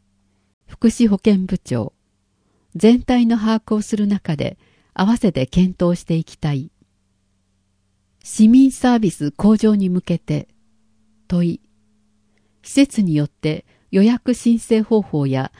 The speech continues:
管理がバラバラで、市民にとって非常にわかりにくい。全体的に整理する必要があるのではないか。政策部長、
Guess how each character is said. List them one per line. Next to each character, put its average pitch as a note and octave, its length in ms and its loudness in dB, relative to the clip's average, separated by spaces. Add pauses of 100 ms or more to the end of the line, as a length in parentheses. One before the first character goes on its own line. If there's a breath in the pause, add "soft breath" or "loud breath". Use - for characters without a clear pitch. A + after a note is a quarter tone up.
(200 soft breath)
管 A3+ 280 2
理 C#3+ 100 -2
が B2 140 -2
バ D#3 140 -2
ラ F#3 100 0
バ F3+ 100 -2
ラ E3+ 140 -4
で、 D#3 220 -6 (240 soft breath)
市 - 200 0
民 B3+ 140 6
に D#3+ 140 2
と D3 100 0
っ D3 60 0
て D3 160 -4
非 F#3 100 -6
常 B3 220 2
に A3+ 140 2
わ F#3 120 0
か G3 160 -2
り F#3 100 0
に F3 120 -2
く - 160 -6
い。 - 120 -4 (840)
全 G#3+ 240 4
体 A3 220 0
的 G#3+ 240 -2
に G3 100 0
整 C4 220 2
理 F3+ 100 0
す E3 160 -4
る D#3+ 80 -2
必 - 240 -6
要 G3+ 140 2
が F#3+ 120 -2
あ G#3 60 -2
る G3+ 80 2
の D3 140 -2
で C3+ 100 -4
は C#3 100 -4
な D3+ 120 -4
い C3+ 80 -6
か。 - 240 -16 (1400)
政 - 320 0
策 F3+ 240 -2
部 D#3+ 140 -2
長、 - 400 -8